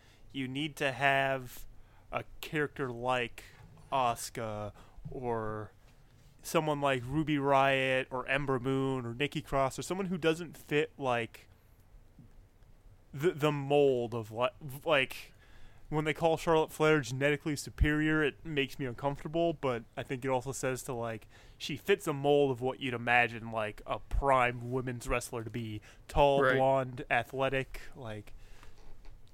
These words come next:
Speaker 1: you need someone who's against that to feud with Charlotte for,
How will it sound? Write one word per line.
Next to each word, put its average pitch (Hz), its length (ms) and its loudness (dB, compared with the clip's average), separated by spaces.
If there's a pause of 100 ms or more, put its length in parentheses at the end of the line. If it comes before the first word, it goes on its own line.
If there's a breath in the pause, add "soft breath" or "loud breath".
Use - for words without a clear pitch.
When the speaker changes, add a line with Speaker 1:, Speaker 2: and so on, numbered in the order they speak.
Speaker 1:
you 160 100 0
need 190 160 0
someone 175 300 2
who's 139 260 0
against 139 540 0
that 131 360 -2
to 117 320 -4
feud 156 320 -6
with 160 120 -4
Charlotte 175 520 0
for, 131 360 -6